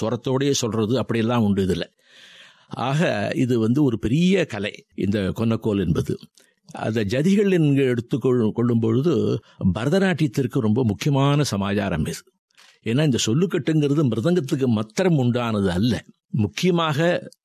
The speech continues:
நட்டுவாங்கம் செய்யும் பொழுது ஜதிகளை பயன்படுத்துகிறார்கள் அந்த நாட்டிய கலைக்கு.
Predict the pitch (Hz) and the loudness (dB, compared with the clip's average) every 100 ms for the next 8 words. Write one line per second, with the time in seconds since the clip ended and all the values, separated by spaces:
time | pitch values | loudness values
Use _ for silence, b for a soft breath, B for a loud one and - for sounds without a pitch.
0 | 110 104 104 175 156 131 82 - _ - | -2 -2 0 0 2 0 -2 -10 _ -10
1 | - 120 120 101 92 85 147 156 B 101 | -2 0 2 2 2 0 -2 -4 B -4
2 | 120 120 185 165 131 101 113 95 98 92 | -2 0 2 2 0 0 -2 -2 -2 -2
3 | 85 85 - - _ _ _ _ - 101 | -2 -4 -8 -12 _ _ _ _ -4 -2
4 | 98 110 127 135 95 92 - - | 0 -2 -2 -4 -2 -4 -6 -8